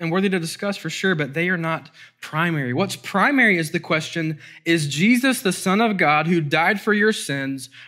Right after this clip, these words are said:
rose from the dead, and declared himself King of the universe? If he is, then our first response is to join with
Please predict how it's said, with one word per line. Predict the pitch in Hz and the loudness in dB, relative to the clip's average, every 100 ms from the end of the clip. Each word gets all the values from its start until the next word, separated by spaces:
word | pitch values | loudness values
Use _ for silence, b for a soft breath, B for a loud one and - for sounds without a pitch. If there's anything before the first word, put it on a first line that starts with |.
| - | -4
rose | 151 175 202 214 | 2 4 4 2
from | 262 247 | 2 4
the | 240 | 4
dead, | 165 165 | 2 2
and | 160 | 2
declared | 151 147 - 185 196 | 0 -2 0 2 4
himself | 196 - 180 180 | 2 2 0 0
King | - 185 190 | 0 2 2
of | 160 | 0
the | 147 | -2
universe? | 143 151 127 101 92 - - - _ _ _ _ _ _ _ _ _ - | -2 -4 -4 -8 -12 -16 -18 -20 _ _ _ _ _ _ _ _ _ 0
If | 240 247 | 0 2
he | 208 - | 0 0
is, | - 320 226 156 147 - - _ _ _ b b | 0 4 4 4 2 -4 -12 _ _ _ b b
then | 190 | 0
our | 180 160 | 2 0
first | - 254 302 277 233 | 0 2 2 2 0
response | 202 - 240 226 143 127 165 | -2 0 2 2 2 -2 -4
is | 170 | -4
to | 190 | -2
join | 160 165 202 208 | 2 4 4 4
with | 185 | 2